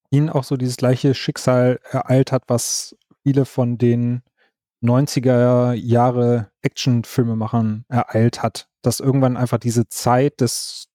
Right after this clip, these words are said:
des weirden Films, des zu verschachtelten Films, wo du drüber nachdenken musst, irgendwie dann vorbei war nach der Zeit. Weil die beiden Filme, die er danach gemacht hat,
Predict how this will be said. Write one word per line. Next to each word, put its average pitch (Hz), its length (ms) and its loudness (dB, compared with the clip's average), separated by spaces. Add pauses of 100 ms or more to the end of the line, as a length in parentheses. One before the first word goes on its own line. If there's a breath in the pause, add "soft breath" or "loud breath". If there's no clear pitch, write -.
(180)
des 120 280 -2
weirden 160 640 0
Films, - 840 0
des 131 380 -2
zu 135 160 -2
verschachtelten 139 600 0
Films, 147 320 0
wo 123 60 -4
du 123 100 0
drüber 113 240 -2
nachdenken 131 420 -2
musst, 131 200 -4
irgendwie 127 200 2
dann 120 180 2
vorbei 110 380 0
war 180 140 -2
nach 170 160 -2
der 156 120 0
Zeit. 180 300 0 (440 loud breath)
Weil 127 80 0
die 120 80 2
beiden 127 200 2
Filme, 143 240 0
die 123 100 4
er 123 60 4
danach 120 400 0
gemacht 151 400 -4
hat, - 300 0